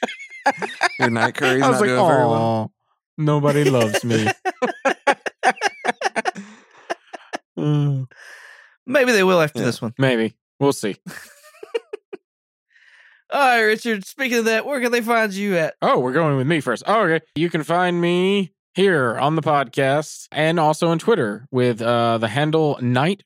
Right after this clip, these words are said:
Speaker 1: Curry. Night like day and night and curry with a K. And yeah, just, uh, contact us on our Instagram, as we mentioned, Comically Comics Podcast,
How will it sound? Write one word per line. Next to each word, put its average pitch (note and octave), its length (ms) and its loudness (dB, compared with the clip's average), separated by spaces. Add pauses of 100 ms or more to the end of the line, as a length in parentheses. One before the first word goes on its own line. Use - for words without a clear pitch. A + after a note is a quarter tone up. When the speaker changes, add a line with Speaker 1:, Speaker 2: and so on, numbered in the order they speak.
Speaker 1:
Curry. A2+ 560 -2 (100)
Night A#2 340 -2
like C3+ 240 2
day B2 180 2
and D3+ 100 2
night E3+ 340 -2
and G#2 200 -2
curry E3 340 0
with D3+ 200 0
a E3 40 0
K. F2+ 560 -4 (140)
And D3 440 2
yeah, E3 300 2
just, C#3 300 -4
uh, C#3 400 4
contact E3+ 420 0
us D#3+ 180 0
on D3+ 360 2
our C3+ 560 2
Instagram, B2+ 500 0
as A#2+ 140 0
we B2 100 2
mentioned, F#3 480 0 (420)
Comically A#2 460 -2
Comics A#2+ 440 -2
Podcast, D#3+ 800 -2